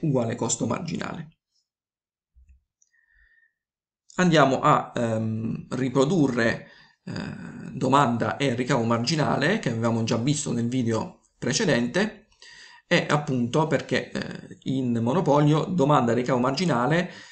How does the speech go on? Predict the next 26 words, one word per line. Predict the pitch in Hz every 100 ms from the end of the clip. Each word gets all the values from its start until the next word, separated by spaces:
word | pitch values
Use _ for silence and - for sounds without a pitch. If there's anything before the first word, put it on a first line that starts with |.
| -
sono | - 156 131
due | 120
rette | 131 165 -
diverse. | 156 151 - - - 214 202 - - _
La | -
domanda | 151 185 135 139
ci | 139
permette | 135 135 131 131
di | 120 127 123 -
individuare | 135 127 139 123 117
il | 120
prezzo, | 139 120 - 123 151 - _ _ _
per | - -
questo | 143 165
motivo | 208 220 170 139 -
prezzo | - 165 151 - 139 127 -
che | 123 117
è |
sulla | 120 - 120 117
domanda | 120 120 - 131
è | - 160
diverso | 175 131 110 - 151
dal | 117
ricavo | 120 120 113
marginale. | 113 120 123 - - - - - - _ _ _ _
Ehm, | - - - -